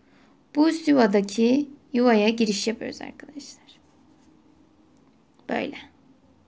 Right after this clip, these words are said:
Yine sekiz zincir. Bir, iki, üç, dört, beş, altı, yedi, sekiz.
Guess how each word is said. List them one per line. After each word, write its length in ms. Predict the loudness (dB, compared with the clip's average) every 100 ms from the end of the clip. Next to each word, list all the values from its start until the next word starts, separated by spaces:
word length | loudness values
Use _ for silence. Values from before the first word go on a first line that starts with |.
| _ _
Yine 360 | 2 6 4 2 -8 _ _ _ _ _
sekiz 380 | -4 -2 0 0
zincir. 480 | 2 2 0 -2 -4
Bir, 180 | -8 -8
iki, 400 | -14 -18 -14 -14 -16 _ _ _ _
üç, 220 | -20 -20 _ _ _
dört, 360 | -10 -8 -10 -16 _ -10
beş, 360 | -8 -8 -12 -16 -20 _ -12
altı, 540 | -6 -6 -6 -10 -10 -10 -14
yedi, 580 | -10 -10 -10 -10 -8 -8 -14 _ _ _ _ _ -20
sekiz. 640 | -14 -10 -10 -8 -8 -8